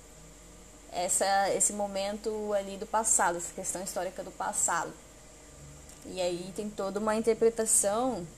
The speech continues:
de o porquê, porquê que foi,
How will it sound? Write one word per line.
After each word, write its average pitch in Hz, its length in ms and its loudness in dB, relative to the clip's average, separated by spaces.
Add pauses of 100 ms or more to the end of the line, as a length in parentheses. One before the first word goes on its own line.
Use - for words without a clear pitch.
(420)
de 190 600 -4
o 185 200 0
porquê, 226 920 4
porquê 208 320 -2
que - 60 -12
foi, 180 480 -2